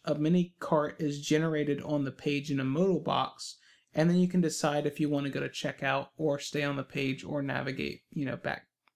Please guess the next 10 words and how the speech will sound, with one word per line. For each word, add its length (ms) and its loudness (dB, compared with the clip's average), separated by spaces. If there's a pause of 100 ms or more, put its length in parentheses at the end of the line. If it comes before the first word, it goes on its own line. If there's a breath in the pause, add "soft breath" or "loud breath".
(480)
to 120 -6
the 80 -4
site. 340 -4 (1080 loud breath)
So 460 4
we 220 4
saw 340 2
a 180 2
nice 680 0 (160)
a-, 380 2
a-, 140 -2